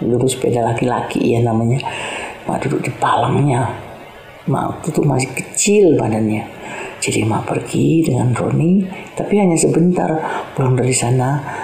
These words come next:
eh, Mak sama Clara ngobrol-ngobrol. Tapi Mak menanyakan, "Boy kemana ya?" Clara juga bingung kemana, kami tungguin di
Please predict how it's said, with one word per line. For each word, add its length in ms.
eh, 240
Mak 160
sama 240
Clara 320
ngobrol-ngobrol. 840
Tapi 240
Mak 240
menanyakan, 480
"Boy 240
kemana 500
ya?" 380
Clara 380
juga 340
bingung 400
kemana, 400
kami 320
tungguin 560
di 100